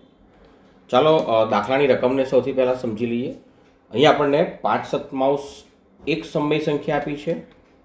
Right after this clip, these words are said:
અને છ સતમાઉસ એમ બીજી સમય સંખ્યા આપી છે.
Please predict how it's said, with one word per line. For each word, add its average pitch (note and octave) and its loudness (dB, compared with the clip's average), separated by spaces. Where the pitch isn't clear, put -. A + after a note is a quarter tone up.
અને F#2+ -4
છ - -10
સતમાઉસ B2+ -2
એમ G2+ -6
બીજી F2 -6
સમય B2+ -2
સંખ્યા B2+ -2
આપી B2 -6
છે. C3+ -10